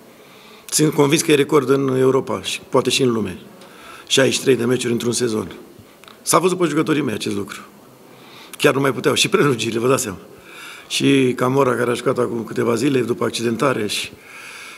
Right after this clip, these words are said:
uh, Boateng și Krasniqi după accidentare, foarte greu a fost pentru noi. Important era rezultatul, să câștigăm, pentru că oricum, uh, nu înțeleg în viitor dacă va mai fi acest meci, de ce trebuie să fie meciul. Eu dacă aș fi pe locul șapte,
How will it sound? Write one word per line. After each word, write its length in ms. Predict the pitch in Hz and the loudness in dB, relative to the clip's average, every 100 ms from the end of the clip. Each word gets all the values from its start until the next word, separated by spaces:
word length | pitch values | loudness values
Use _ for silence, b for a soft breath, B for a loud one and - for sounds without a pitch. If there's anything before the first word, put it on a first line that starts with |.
| B - | B -4
uh, 320 | 120 120 117 | 0 0 0
Boateng 380 | 120 123 117 139 | 0 0 2 0
și 100 | 123 | 0
Krasniqi 440 | 110 147 120 117 | 2 0 0 -4
după 200 | 120 120 | -4 0
accidentare, 540 | 120 - 120 120 123 113 | -2 -2 -6 -2 -2 -2
foarte 640 | 107 - - 196 143 - | -6 -10 0 2 2 0
greu 240 | 120 131 113 | 0 2 0
a 40 | |
fost 320 | 107 101 - | -2 -6 -8
pentru 360 | - - 107 113 | -6 -6 -4 -2
noi. 260 | 127 131 - B B B B B B B B B B | 0 -2 -4 B B B B B B B B B B
Important 460 | - 131 147 160 139 | -4 2 4 4 4
era 160 | 143 | 4
rezultatul, 480 | 139 123 131 160 131 | 4 0 0 0 0
să 80 | 139 | -4
câștigăm, 460 | 131 - 135 160 | -4 -2 0 0
pentru 240 | 143 139 143 | 0 -2 2
că 60 | |
oricum, 360 | 156 131 143 113 | 2 2 0 0
uh, 160 | 107 98 - - - - - - - | -2 -6 -10 -20 -20 -20 -20 -20 0
nu 100 | 139 | 2
înțeleg 340 | 143 143 131 | 4 4 4
în 80 | 131 | 2
viitor 360 | 127 131 143 123 | 2 0 2 2
dacă 200 | 123 117 | 2 2
va 100 | 120 | 0
mai 120 | 123 | 0
fi 140 | 127 | 2
acest 300 | 131 113 131 | 2 4 0
meci, 240 | 110 151 - | 2 -2 -2
de 80 | 123 | -4
ce 60 | 131 | -2
trebuie 220 | 139 139 | 0 0
să 100 | 131 | -2
fie 200 | 135 139 | 0 2
meciul. 420 | 127 127 127 120 - B B B B B B - | 4 2 -2 -6 -8 B B B B B B 0
Eu 120 | 156 | 4
dacă 180 | 156 151 | 4 4
aș 60 | |
fi 60 | 175 | 0
pe 80 | 160 | 2
locul 200 | 160 135 | 0 2
șapte, 400 | 165 - 156 | 0 2 -2